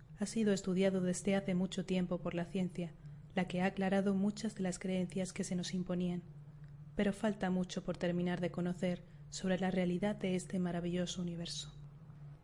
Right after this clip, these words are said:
De nuestro interior, nuestra mente, lo que somos, sobre el cómo actuamos,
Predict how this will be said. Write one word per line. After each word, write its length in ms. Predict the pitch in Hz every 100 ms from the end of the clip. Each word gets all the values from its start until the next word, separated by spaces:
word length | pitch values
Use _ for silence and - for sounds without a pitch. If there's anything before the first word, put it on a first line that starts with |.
| - - - - - - - -
De 120 | 202
nuestro 280 | 190 180 190
interior, 420 | 180 185 202 208 - - - - -
nuestra 340 | 196 180 190
mente, 440 | 185 202 190 190 180 - - -
lo 120 | 190
que 100 | 185
somos, 500 | 180 214 196 180 - - - -
sobre 260 | - 185
el 120 | 185 185
cómo 320 | 240 233 196
actuamos, 680 | 190 196 185 180 180 -